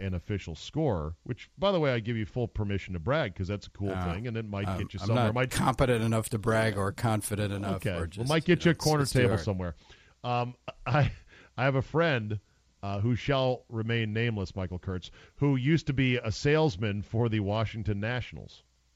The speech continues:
Speaker 1: You know, sell ticket packages, right?
Speaker 2: Yeah.
Speaker 1: And he would come on our golf tri-, he comes on our golf trip to Pinehurst. He might be listening to this Zabecast right now. Hi, Kurtz. How you doing, buddy? So we're, we're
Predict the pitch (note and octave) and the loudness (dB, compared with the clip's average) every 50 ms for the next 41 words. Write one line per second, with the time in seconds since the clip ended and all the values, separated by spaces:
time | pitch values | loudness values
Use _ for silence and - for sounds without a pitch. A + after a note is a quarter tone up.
0 | _ _ - F#3 G3 D3 B2+ A2+ - - C3 A#2+ A2+ - - - G#2 G#2 F#2+ - | _ _ -6 -2 2 2 2 2 2 0 -2 -2 -2 -2 -4 -6 -4 -4 -4 -4
1 | F2+ E2 C#2+ - D#2 B1+ B1 A#1+ B1 D#2 F#2 A2 B2+ - - _ _ _ _ _ | -4 -4 -6 -6 -10 -14 -14 -10 -8 -6 -4 -4 -4 -6 -8 _ _ _ _ _
2 | - B3 A#3 A2+ - - - _ _ - C3 C3+ C#3+ D3 C#3+ C3 - D#3 D#3+ D#3 | 2 2 2 2 0 -4 -12 _ _ -4 -2 2 2 4 2 2 4 2 4 4
3 | D#3 D3 C#3 A#2 A#2+ C3+ C#3 C#3 - - - C3 B2+ - - G#3 G#3+ F3 C#3 C#3+ | 4 2 2 4 4 4 4 4 2 0 -6 -8 -4 0 2 4 4 4 2 0
4 | A#2 A2+ G2 G#2 G2 F#2 - - A2 G2 - - F#2+ - G#2+ A2 G#2+ G2+ F2+ D#2 | 0 0 -2 -2 -2 -2 -2 -2 -4 -4 -4 -4 -6 -4 -2 -2 0 -2 -2 -4
5 | - - D#3 G3+ A#3 A3 E3+ D3+ C3 C3+ C3+ - - A#2 A2+ G#2 - G#2 F#2+ F#2+ | -4 -2 0 0 2 2 4 4 4 4 2 2 0 -4 -4 -4 -2 -2 -2 -2
6 | F2 D#2+ G2 F#2+ F#2 D#2 - F#2+ F2 D#2+ - - F2 D#2+ D2+ D#2+ E2+ D#2+ C#2+ C#2 | -2 0 -2 -2 -2 -4 -4 -6 -6 -6 -6 -6 -8 -6 -6 -6 -6 -6 -6 -8
7 | - _ _ _ - D3+ F3+ F#3 - - E3 E3 E3 D3+ - C#3 C3+ C#3 C#3+ C3 | -10 _ _ _ -2 -2 0 0 0 0 0 0 0 -2 -2 -2 -2 -2 0 0
8 | C3+ C3+ B2 A2 G#2+ G#2 G#2 G#2 - _ _ _ - - - - - - _ _ | 0 -2 0 0 -2 -2 -2 -4 -6 _ _ _ -20 -20 -20 -20 -20 -20 _ _
9 | - - D3+ D3+ C#3+ C#3+ D3+ D3 - - C3+ C3+ C3+ C3+ | -4 0 2 4 4 4 2 0 -2 -4 -2 -2 -2 -2